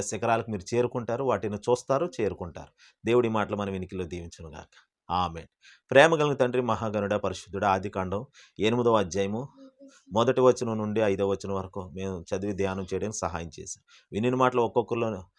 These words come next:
నీరు కట్టి ఫలింపచేయండి. మీరు మమ్మల్ని జ్ఞాపకం చేసుకుంటే ఏం జరుగుతుందో ఇక్కడ నోవహు జీవితంలో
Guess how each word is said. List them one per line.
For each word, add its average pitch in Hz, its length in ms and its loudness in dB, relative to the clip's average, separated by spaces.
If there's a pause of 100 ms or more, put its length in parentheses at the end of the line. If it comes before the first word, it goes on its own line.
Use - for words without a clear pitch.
(200)
నీరు 127 220 6
కట్టి 135 280 4
ఫలింపచేయండి. 95 640 -4
మీరు 123 180 0
మమ్మల్ని 120 320 0
జ్ఞాపకం 123 480 2
చేసుకుంటే 101 420 -2 (220)
ఏం 120 100 2 (120)
జరుగుతుందో 104 460 0 (420)
ఇక్కడ 95 140 -2 (120)
నోవహు 110 300 0 (100)
జీవితంలో 104 400 -2